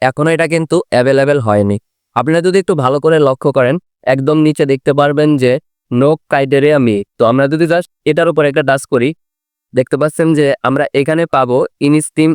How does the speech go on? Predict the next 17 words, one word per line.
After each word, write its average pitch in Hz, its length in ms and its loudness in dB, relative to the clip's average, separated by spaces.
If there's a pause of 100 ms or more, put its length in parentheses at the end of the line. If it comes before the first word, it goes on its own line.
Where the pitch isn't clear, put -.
(220)
ads, 139 240 -2 (380)
action 147 420 0 (120)
reels 143 300 0 (220)
এবং 117 200 0 (240)
পারফরম্যান্স 151 520 0
বোনাস। 113 380 -2 (360)
এই 131 120 2
তিনটা 165 360 0
যে 185 160 4
সেটআপ 165 360 -2
ছিল, 143 200 0 (240)
এই 131 180 2
তিনটা 151 340 0
কিন্তু 170 280 0
Facebook 143 460 0 (180)
উঠিয়ে 139 280 2
নিয়েছে। 110 360 0